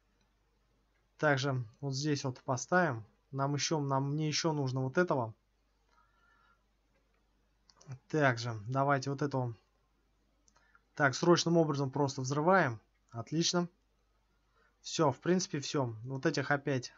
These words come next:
назад. Этих опять вперёд. Такс. Мы щас ещё вот здесь сделаем, чтобы вообще шикарно было. Всё. Такс, давайте дальше. Такс.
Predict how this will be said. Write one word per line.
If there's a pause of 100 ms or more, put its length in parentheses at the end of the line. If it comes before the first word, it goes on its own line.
назад. (1120)
Этих
опять
вперёд. (220)
Такс. (520)
Мы
щас
ещё
вот
здесь
сделаем,
чтобы
вообще
шикарно
было. (180)
Всё. (1800)
Такс,
давайте (340)
дальше. (4000)
Такс.